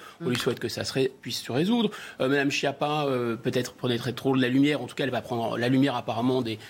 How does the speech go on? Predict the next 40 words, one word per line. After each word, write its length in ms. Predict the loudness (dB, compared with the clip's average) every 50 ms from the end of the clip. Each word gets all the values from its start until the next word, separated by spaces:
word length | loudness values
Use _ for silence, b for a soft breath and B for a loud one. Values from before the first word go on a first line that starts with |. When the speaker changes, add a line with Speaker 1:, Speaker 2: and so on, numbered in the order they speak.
| B B B B B
Speaker 1:
des 80 | -2 0
plateaux 280 | 0 0 0 -2 -2
télévisés. 420 | -4 -2 -2 -2 0 0 2 4 4
On 80 | 4
ne 80 | 4 2
sait 140 | 0 -4 -4
pas 220 | -2 -2 -2 0
encore. 360 | 0 0 2 2 2 2 2 0 B B B B B B
Mais 140 | 0 0 0
surtout, 460 | 0 0 0 0 2 2 0 2 2 0
ce 100 | -2 0
qui 80 | 0
est 40 | 0
vraiment 260 | 0 0 0 0 0
frappant, 400 | -2 -2 -2 0 0 0 0 -2 B B B B B
c'est 160 | B -2 -2 -2
qu'il 200 | -2 -2 -2 0
y 100 | 2 2
a, 220 | 2 2 0 -2
si 160 | -2 -4 -4 -2
vous 80 | -2
voulez, 380 | 0 2 2 2 2 2 0 0
une 240 | 2 4 6 6 6
ligne, 320 | 6 6 6 4 4 2
par 180 | 2 0 0 0
exemple, 380 | 0 -2 0 2 2 2 0 0
qui 80 | -2
essaye 320 | -2 -2 0 0 0 0 -2
du 180 | -4 -8 -10
parti 320 | -8 -8 -8 -6 -4 -4 -2
républi-, 360 | -2 -2 -4 -6 -8 -10 -8
enfin, 180 | -4 -2 -2 0
du, 160 | 0 -2 -2
de, 160 | 0 0 0
de 100 | 2 2
la, 240 | 2 2 2 0 0 -4 -6 -10 -10 B B B B B B
excusez-moi, 420 | -8 -2 0 2 2 2 2 0
du 80 | -2 -4
printemps 340 | -2 0 0 2 2 2
républicain. 500 | 2 2 0 -2 -4 -2 -2 -2 -2 -2